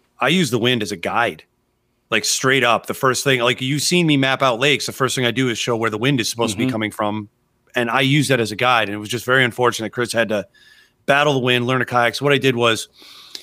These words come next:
Speaker 1: we went to another part of the lake where there was a big, deep submerged weed bed. Unfortunately, the weeds were not at a level that I felt was conductive, uh, for fish biting. And it, it proved that 'cause I ran a number of lures over and got nothing except one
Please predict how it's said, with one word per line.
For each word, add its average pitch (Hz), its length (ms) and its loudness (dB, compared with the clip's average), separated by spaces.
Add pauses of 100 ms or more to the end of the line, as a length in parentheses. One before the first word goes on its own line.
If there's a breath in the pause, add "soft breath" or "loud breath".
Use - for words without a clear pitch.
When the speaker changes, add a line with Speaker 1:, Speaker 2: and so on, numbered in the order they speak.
(420 loud breath)
Speaker 1:
we 135 100 0
went 160 140 0
to 160 80 0
another 151 180 2
part 147 220 0
of - 20 -2
the 131 80 -2
lake 123 320 0
where 120 80 -4
there 113 100 0
was 107 120 -6
a 107 40 -12
big, 123 440 -2
deep 127 200 -2
submerged 117 460 -2
weed 127 260 0
bed. 107 280 0
Unfortunately, 127 540 -2
the 104 60 -6
weeds 131 380 0
were 113 120 -2
not 120 200 2
at 113 100 2
a 110 60 2
level 113 300 0
that 104 100 -2
I 107 100 2
felt 113 220 -4
was 101 100 -12
conductive, 107 600 -2 (260)
uh, 101 160 -4
for 101 140 -12
fish - 260 0
biting. 104 420 0
And 98 100 -4
it, 95 80 -10 (120)
it 104 160 -12
proved 120 300 0
that 101 180 2
'cause - 120 -12
I 104 100 -2 (300)
ran 120 240 2
a - 20 -2
number 113 280 -2
of 107 80 -4
lures 110 260 -2
over 104 180 0
and 95 100 -4
got 95 140 -8
nothing 101 420 -2 (840 loud breath)
except 113 240 -2
one 110 420 0